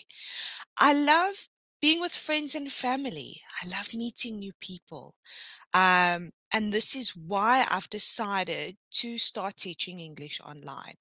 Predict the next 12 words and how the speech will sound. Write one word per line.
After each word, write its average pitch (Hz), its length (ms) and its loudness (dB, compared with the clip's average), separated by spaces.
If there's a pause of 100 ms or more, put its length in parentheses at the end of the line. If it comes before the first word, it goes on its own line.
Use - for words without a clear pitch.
(120)
I 170 80 -6
find 175 480 -6
it 156 200 -10 (200)
very 196 460 2
exciting. 196 840 -4 (600)
I 185 160 10
am 196 160 4 (100)
currently 220 800 -2
homeschooling 233 1200 -2
my 202 260 0
children, 214 540 -4 (540)
um, 180 480 6